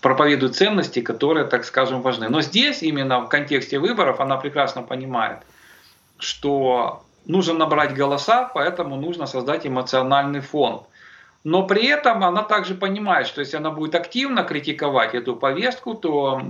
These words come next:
ее могут лишить финансирования из-за океании. И поэтому это такие вбросы, типа, по темным чем-то таким, якобы тайный вброс.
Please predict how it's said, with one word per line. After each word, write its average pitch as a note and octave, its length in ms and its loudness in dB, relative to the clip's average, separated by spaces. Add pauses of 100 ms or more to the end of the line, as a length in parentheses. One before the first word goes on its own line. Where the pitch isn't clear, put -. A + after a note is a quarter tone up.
ее E3+ 200 0
могут F3 340 2
лишить D#3 260 0
финансирования F3 680 2
из-за C#3 200 2
океании. A#2+ 520 0 (720)
И D3 60 -12
поэтому A3 440 4
это F#3+ 140 2
такие E3+ 300 0
вбросы, D#3 560 2
типа, C3+ 720 0 (520)
по F3 100 6
темным E3+ 720 -2
чем-то B2 260 -6
таким, B2 320 -6
якобы B2+ 400 0
тайный B2+ 460 2
вброс. A2+ 560 -4